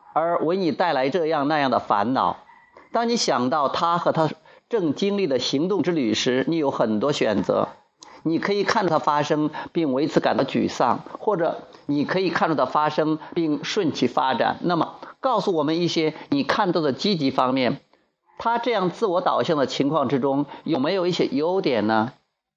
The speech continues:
客人说：“是的，他很有主见，而且他不是一个墨守成规的人。”括号，当我是他这个年龄时，我也不是。他会告诉你他此刻的感受，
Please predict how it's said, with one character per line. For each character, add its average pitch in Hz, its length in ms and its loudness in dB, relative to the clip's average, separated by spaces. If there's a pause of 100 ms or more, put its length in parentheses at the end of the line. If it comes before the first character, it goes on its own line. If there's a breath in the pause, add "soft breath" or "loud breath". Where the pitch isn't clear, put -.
(760)
客 - 140 0
人 139 140 2
说 139 240 0 (160 loud breath)
：“是 - 240 0
的， 131 260 2
他 180 60 4
很 175 160 0
有 202 120 0
主 139 220 0
见， 143 180 0
而 151 200 0
且 156 260 -2 (160 loud breath)
他 220 160 0
不 220 160 -2
是 220 180 0
一 196 40 0
个 185 120 0
墨 196 160 0
守 120 160 0
成 147 220 0
规 214 160 -2
的 160 120 0
人。” 113 300 0 (840)
括 143 160 0
号， 147 220 0
当 196 380 0
我 131 220 0
是 - 140 0
他 185 200 0
这 175 100 0
个 151 80 2
年 120 180 0
龄 139 140 0
时， - 200 0
我 131 180 2
也 - 160 0
不 90 160 2
是。 - 240 0 (840 loud breath)
他 233 120 0
会 233 180 -2
告 247 180 0
诉 202 140 0
你 156 240 0
他 170 460 0 (160 loud breath)
此 - 200 0
刻 202 120 0
的 202 100 2
感 110 260 2
受， 143 360 0